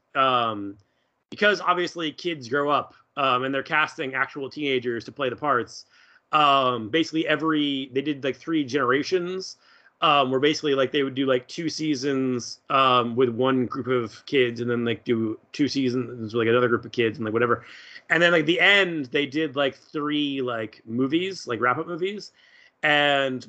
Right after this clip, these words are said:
by far, my favorite and the most memorable to me was the Effie one,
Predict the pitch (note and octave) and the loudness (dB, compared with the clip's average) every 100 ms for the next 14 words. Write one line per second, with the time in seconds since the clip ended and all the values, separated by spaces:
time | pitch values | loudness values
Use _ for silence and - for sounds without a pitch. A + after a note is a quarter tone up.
0 | C3 F#3 A3 - B3 C4 B3 G#3 C#3+ F3+ | 2 4 2 2 0 2 2 2 -2 -2
1 | E3+ F3+ F#3+ G#3 F3+ D3+ D3+ C#3 D3 F3 | -2 -2 -2 -2 -4 -4 -2 -2 -4 -4
2 | F#3 F#3+ G3 F#3+ D3 C3 C3+ E3+ F3+ F#3+ | -6 -6 -6 -4 -4 -4 -6 -4 -4 -4
3 | G#3 G#3 | -6 -10